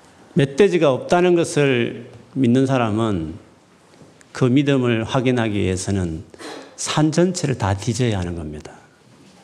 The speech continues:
그 산을 다 알아야 하는 겁니다. 만일에 어느 지점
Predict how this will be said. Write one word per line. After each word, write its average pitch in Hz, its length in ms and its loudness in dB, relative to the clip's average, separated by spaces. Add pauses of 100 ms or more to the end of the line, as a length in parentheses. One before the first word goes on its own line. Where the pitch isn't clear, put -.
(1000)
그 143 100 0
산을 151 320 0
다 101 300 -2
알아야 131 240 0
하는 80 180 -8
겁니다. 78 400 -14 (2250)
만일에 131 680 2
어느 180 220 4
지점 135 460 -2